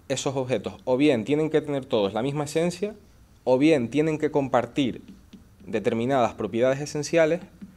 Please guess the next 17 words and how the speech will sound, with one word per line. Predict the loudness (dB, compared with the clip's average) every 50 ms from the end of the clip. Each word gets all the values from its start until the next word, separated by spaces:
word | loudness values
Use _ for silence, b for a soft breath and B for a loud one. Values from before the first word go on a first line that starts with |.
| -20 -20 -20 -20 -20 -20 -20 -20 -20 -20 -20 -20 -20 -2 4
que | 6 6
no | 8 6 6
compartan | 4 4 6 6 4 4 4 0 2
con | 2 2
ningún | 0 0 -2 -4
otro | -4 -4 -4 -2 -2
bien, | -2 -2 -4 -6 -10 -16 -20 -20 -20 -20 -20 -20 _ -20 -20 -20 -20 -20 -20 -20 -20 -20 -14 -6 -2
eh, | 2 2 4 4 4 2 2 0 0 0 -2 -2 -2 -4 -6 -6 -8 -10 -12 -14 -16 -16 -10 -6 -2
al | -2 0
margen | 2 0 0 0 0 -2
de | -2
los | -2 -2
que | -4
se | -10 -10 -6
trata | -4 -4 -2 0
de | 0 0
medir. | 2 2 0 0 0 -2 -6